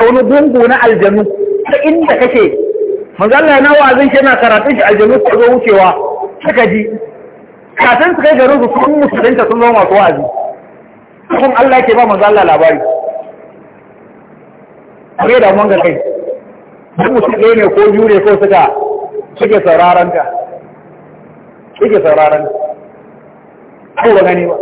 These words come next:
Balle kuma wannan zamanin na media. Wannan zamanin na media.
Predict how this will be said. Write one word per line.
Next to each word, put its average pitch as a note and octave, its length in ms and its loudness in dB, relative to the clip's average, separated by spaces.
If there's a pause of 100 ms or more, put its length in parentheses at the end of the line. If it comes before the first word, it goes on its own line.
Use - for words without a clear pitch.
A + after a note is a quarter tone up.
(320)
Balle G#3 440 2
kuma B3 200 2
wannan B3+ 400 0
zamanin G3+ 440 0 (120)
na - 80 -2
media. G3 400 -2 (1700)
Wannan F#3+ 260 -2
zamanin F3 300 0
na D3+ 80 -2
media. D3+ 280 -4